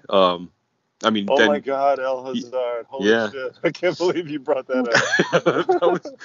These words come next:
Speaker 1: that's pretty big for
Speaker 2: That's
Speaker 1: a while.
Speaker 2: great. That's so
Speaker 1: You know,
Speaker 2: great.
Speaker 1: um, you have, like, your Evangelions, which are pretty cool too. I, I gotta
Speaker 2: Yep,
Speaker 1: make my way
Speaker 2: yep.
Speaker 1: through that entire series. I always stall out in the beginning of it, but so many classics. We didn't even mention Akira.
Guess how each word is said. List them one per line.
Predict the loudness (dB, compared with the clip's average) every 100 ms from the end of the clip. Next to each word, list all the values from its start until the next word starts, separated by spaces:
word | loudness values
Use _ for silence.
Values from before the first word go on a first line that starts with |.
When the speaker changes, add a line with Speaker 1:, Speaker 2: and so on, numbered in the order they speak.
| -8 0
Speaker 1:
that's | 0
pretty | 0 -4
big | -2 -4 -2
for | -4
Speaker 2:
That's | -2
Speaker 1:
a |
while. | -2
Speaker 2:
great. | 0 0 -4 _ _ _ _ _ _
That's | -8 -8 -6
so | -4
Speaker 1:
You |
know, | -2 -2
Speaker 2:
great. | -4 -6 -12 _ _ -10
Speaker 1:
um, | -6 -6 -8 -14 _ _ _ _ -20 _ _
you | -2
have, | 0 0
like, | -2
your | -2 -4
Evangelions, | -2 -2 0 0 0 -2 -6 -8
which | -10
are | -8
pretty | -6 -8
cool | -2 -2
too. | 0 2
I, | 2 4
I | 4
gotta | 4
Speaker 2:
Yep, | 4
Speaker 1:
make | 0 -6
my | -4
way | 0
Speaker 2:
yep. | 0
Speaker 1:
through | 0
that | -4 -6
entire | -6 -6 -6
series. | -10 -12 -12 -10
I | -6
always | -6 -6 -8 -12
stall | -12 0 2 4
out | 2 0
in |
the | -8
beginning | -8 -8 -6
of | -6 -8
it, | -6
but | -8 -8 _ _ _ _ _ _ -20 _ _ -4
so | 2
many | 2
classics. | 4 4 4 2 0
We |
didn't | 2 4
even | 2 4
mention | 2 0
Akira. | -4 -2 -2 0 -2